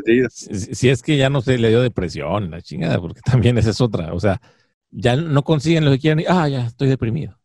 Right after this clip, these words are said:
Speaker 2: No es mamón,
Speaker 1: Ah,
Speaker 2: güey, o sea,
Speaker 1: sí.
Speaker 2: la depresión es una enfermedad
Speaker 1: No es
Speaker 2: real.
Speaker 1: depresión,
Speaker 2: Eh,
Speaker 1: es hueva.
Speaker 2: es, es, la enfer-, la depresión es una enfermedad real que tiene ciertos síntomas y cierta...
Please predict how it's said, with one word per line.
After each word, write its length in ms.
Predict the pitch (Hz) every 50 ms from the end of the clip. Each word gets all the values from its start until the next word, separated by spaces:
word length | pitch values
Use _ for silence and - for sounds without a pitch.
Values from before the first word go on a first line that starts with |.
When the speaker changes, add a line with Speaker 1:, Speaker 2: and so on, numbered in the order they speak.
| _ _ _
Speaker 2:
No 180 | 170 165 180 180
es 60 | 202 240
mamón, 240 | 233 113 113 -
Speaker 1:
Ah, 40 | - 117
Speaker 2:
güey, 120 | 101 104
o 40 | 101
sea, 220 | 95 113 110 - -
Speaker 1:
sí. 80 | - - _ _ _ _ _ _ _ _ _ _ _ -
Speaker 2:
la 180 | 151 135 143
depresión 520 | 156 151 - - 147 117 165 175 185 208 202 185
es 100 | 151 -
una 140 | 185 190 185
enfermedad 380 | 160 156 156 143 127 131 135 135
Speaker 1:
No 80 | 139 143
es 40 | 127 127
Speaker 2:
real. 160 | 151 165 147
Speaker 1:
depresión, 420 | 139 135 113 - - 120 120 113 113
Speaker 2:
Eh, 60 | 123
Speaker 1:
es 60 | 127
hueva. 460 | 117 113 123 120 107 87 80 - - - - -
Speaker 2:
es, 180 | 127 139 143 -
es, 320 | - 156 151 - 156 151 -
la 80 | 151
enfer-, 160 | 139 135 135 -
la 100 | 147 139
depresión 340 | 143 139 - 139 120 143 160
es 60 | 165 160
una 100 | 165 170
enfermedad 300 | 151 147 143 131 127 131
real 160 | 131 135 131
que 80 | 135 131
tiene 180 | 139 139 139
ciertos 320 | 117 135 120 - - 117 -
síntomas 460 | - 135 123 120 131 131 123 107 107
y 100 | - -
cierta... 580 | - 107 104 92 - - 123 117 110 - -